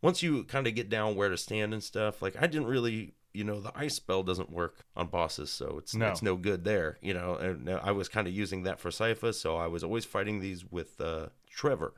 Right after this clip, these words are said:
Speaker 2: So these water serpents, when they pop out, they breathe fire at you.
Speaker 1: Yeah, and they're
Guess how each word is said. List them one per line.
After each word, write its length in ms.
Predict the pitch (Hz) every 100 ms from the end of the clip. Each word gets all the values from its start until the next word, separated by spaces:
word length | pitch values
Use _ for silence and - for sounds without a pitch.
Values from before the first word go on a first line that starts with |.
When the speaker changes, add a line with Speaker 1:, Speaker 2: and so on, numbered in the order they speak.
| - -
Speaker 2:
So 320 | 143 139 135
these 340 | 127 147 185 151
water 420 | 110 120 135 113
serpents, 520 | - 95 92 90 -
when 160 | 104 104
they 160 | 107
pop 360 | - - 135 -
out, 280 | 101 104 - - -
they 260 | 113 107 110
breathe 280 | 110 131
fire 340 | 131 131 131 92
at 140 | -
you. 80 | 85 - -
Speaker 1:
Yeah, 300 | 120 123 90
and 200 | 82 87
they're 260 | 101 104